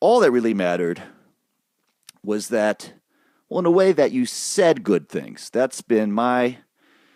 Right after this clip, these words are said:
sort of m-, m-, my go-to area.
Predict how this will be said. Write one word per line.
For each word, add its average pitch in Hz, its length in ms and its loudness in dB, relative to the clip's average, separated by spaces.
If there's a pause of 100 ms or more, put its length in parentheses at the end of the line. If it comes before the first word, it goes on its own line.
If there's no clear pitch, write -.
(360)
sort 143 260 -2
of 110 100 -6
m-, 120 340 -6
m-, - 280 -12 (360)
my 113 380 -6 (360)
go-to 120 840 2 (200)
area. 92 520 -8